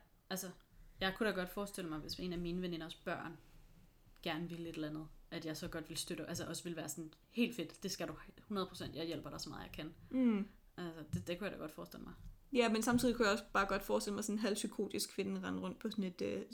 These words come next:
Speaker 2: filmstudie og vise sin datter frem til sådan dem, hun plejede at arbejde med.
Speaker 1: Ja. Måske.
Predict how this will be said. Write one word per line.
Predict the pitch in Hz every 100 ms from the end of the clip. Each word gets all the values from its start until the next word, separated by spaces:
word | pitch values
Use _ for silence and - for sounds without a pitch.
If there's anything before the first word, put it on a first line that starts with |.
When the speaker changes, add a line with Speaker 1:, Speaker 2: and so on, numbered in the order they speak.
| 233
Speaker 2:
filmstudie | - 202 - 202 -
og | 185
vise | 190
sin | 190 175
datter | 170 -
frem | - 69 - -
til | -
sådan | - - 220 - - -
dem, | 175
hun | 202
plejede | 180 170
at | -
arbejde | - 175
med. | - 196 -
Speaker 1:
Ja. | 196 196 190 - - - _ _ - - - _ _ - _ _ -
Måske. | 190 - 180